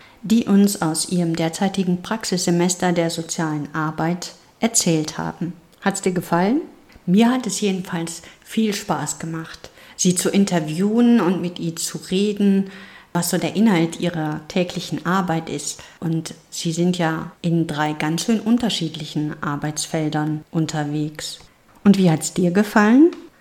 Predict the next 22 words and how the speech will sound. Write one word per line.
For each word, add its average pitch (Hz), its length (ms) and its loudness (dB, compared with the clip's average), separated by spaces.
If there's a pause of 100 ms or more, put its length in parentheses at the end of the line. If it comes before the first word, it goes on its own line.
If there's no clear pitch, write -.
(180)
Was 180 140 2
denkst 202 320 0
du 226 280 0 (360)
über 170 460 0
das 175 200 -2
Praxissemester? 170 960 -4 (320)
Hast 180 260 -2
du 165 60 -2
schon 165 220 -2
eins 160 240 -6
gemacht? 180 480 -6 (180)
Oder 185 220 6
bist 185 180 2
du 208 60 4
gerade 170 360 2
auf - 140 -10
der 151 160 -8
Suche 190 560 -2
nach 180 220 -2
einer 165 220 0
guten 165 300 -8
Praxisstelle? 208 840 -6